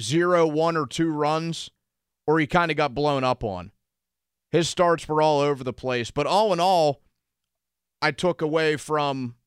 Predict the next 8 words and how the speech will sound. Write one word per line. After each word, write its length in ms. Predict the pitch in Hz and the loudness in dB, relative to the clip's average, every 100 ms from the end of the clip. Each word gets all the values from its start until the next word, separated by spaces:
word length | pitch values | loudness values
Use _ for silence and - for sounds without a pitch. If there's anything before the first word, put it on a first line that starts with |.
| _ - | _ -4
what 180 | 151 | -2
a 140 | 147 139 | 0 -4
twenty-four, 640 | - 170 165 131 160 151 | -4 -2 -2 -4 -2 -2
twenty-five-year-old 920 | - 160 156 123 147 147 139 143 135 | -2 -2 -2 0 0 0 0 -2 0
guy 220 | 123 139 131 | 0 0 0
could 220 | 123 113 | -4 -2
do 240 | 156 147 | -2 0
is, 300 | 127 120 - | 0 -4 -10